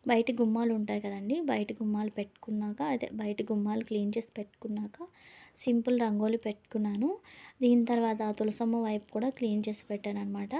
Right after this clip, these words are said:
తులసమ్మ వైపు క్లీన్ చేసి పెట్టుకున్నాక తులసమ్మ వైపు దీపారాధన అయిపోయింది. అయితే దీపారాధన అయిపోయిన వెంటనే వీడియో తీయలేదులేండి. ఇది సిక్స్కి అలా వీడియో తీశానన్నమాట. బాగా తెల్లవారిపోయిన తర్వాత, దీని తర్వాత ఇంట్లో దీపారాధన కూడా అయిపోయింది.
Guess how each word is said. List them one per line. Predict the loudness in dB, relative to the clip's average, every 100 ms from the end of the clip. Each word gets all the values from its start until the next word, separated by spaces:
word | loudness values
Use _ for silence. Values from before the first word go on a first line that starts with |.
| -4 -4
తులసమ్మ | -4 -2 -4
వైపు | -2 -4 -4
క్లీన్ | -4 -2 -2
చేసి | -6 -6
పెట్టుకున్నాక | -8 -8 -6 -4 -4 -4 -8 -10 -20 -20 -4
తులసమ్మ | -2 0 0 0
వైపు | 0 -2 -2
దీపారాధన | -2 0 0 -2 -2 -2 -2
అయిపోయింది. | -2 -4 -2 -2 -2 2 2 2 -12 -20 -20 -14 -4
అయితే | 0 2
దీపారాధన | 2 4 4 2 2
అయిపోయిన | 0 0 0 0
వెంటనే | 0 0
వీడియో | 2 2 2
తీయలేదులేండి. | 2 0 0 -2 -2 0 2
ఇది | 2 4 2 2
సిక్స్కి | 2 0 0 0 2
అలా | 2 2
వీడియో | 4 4 2
తీశానన్నమాట. | 0 -2 -4 -4 -4 -4 -2
బాగా | 0 0 0
తెల్లవారిపోయిన | -2 -2 -2 -2 -2 -4 -6
తర్వాత, | -4 -6 -6 -2 -4 -4 -16 -20 -20 -12 4
దీని | 6 8
తర్వాత | 6 2 2 0
ఇంట్లో | 0 2 2 0
దీపారాధన | 2 0 0 -2 0 -2 -2
కూడా | -2 -2
అయిపోయింది. | -2 -4 -2 -2 -4